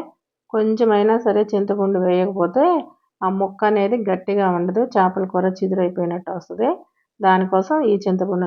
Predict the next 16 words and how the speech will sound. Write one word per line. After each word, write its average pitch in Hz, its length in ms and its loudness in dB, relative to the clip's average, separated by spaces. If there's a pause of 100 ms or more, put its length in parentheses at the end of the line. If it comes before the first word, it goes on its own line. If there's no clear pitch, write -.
నానబెట్టాను. 170 600 -4 (560)
ఇప్పుడు 202 220 -2
ఈ 208 100 0
చింతపండును 196 500 0
కూడా 196 180 0
గుజ్జు 190 300 -2
తీసుకొని 214 440 -2 (540)
దాన్ని 190 300 4
కూడా 190 200 2
ఇలా 175 140 2 (100)
పోసేసుకొని 180 640 -2 (1500)
మనము 202 260 0 (220)
కూర 214 200 6 (120)
ఉడికేదానికి 202 680 2 (800)
ఎంతైతే 208 420 2 (200)
అనుకు 196 220 -2